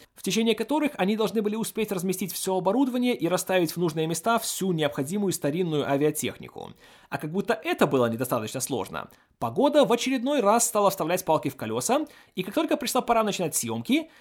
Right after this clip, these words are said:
небо затянулось тучами, а над водой стал собираться туман. И тут, ощущая, что на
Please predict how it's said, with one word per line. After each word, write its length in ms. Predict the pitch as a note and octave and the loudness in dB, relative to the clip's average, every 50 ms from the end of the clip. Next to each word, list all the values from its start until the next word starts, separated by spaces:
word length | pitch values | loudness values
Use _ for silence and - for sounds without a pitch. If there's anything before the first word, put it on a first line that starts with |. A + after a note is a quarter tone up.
| - _ _ | -20 _ _
небо 320 | - D#3 F#3+ G#3+ F#3+ C#3+ | 0 4 4 6 6 6
затянулось 420 | C#3+ D#3 D3+ D#3+ C#3+ C#3+ C3 B2 - | 4 2 0 -2 0 0 -2 -2 -4
тучами, 540 | - - G3 A3+ - C4 C4+ D4+ D#4+ C#4+ - - _ _ _ | -4 -4 -4 -2 0 0 0 -2 -2 -4 -6 -12 _ _ _
а 100 | - D#3+ | 4 4
над 140 | D3+ C#3+ C3+ | 4 4 2
водой 280 | C3 A#2+ C3 F#3+ C4 | 0 0 2 2 2
стал 180 | B3 - - F3+ | 2 2 0 0
собираться 380 | - - C#3+ C3+ C3+ C#3+ - F3 | 0 0 0 0 0 -2 -2 -4
туман. 480 | - - G3 C#3 F#2 - G1+ G1+ G1+ - _ _ _ _ _ _ | -4 -4 -2 -2 -2 -4 -6 -10 -14 -20 _ _ _ _ _ _
И 80 | - F#3+ | -8 -2
тут, 220 | F#3+ D4+ E4+ F4 | 2 2 2 2
ощущая, 520 | - F3+ F3 - G#3 - - G#3 A3+ G#3+ - | 0 -2 -2 -2 -2 -2 -2 0 2 2 2
что 160 | - - F3+ | 2 2 2
на 120 | F3 F#3 | 2 2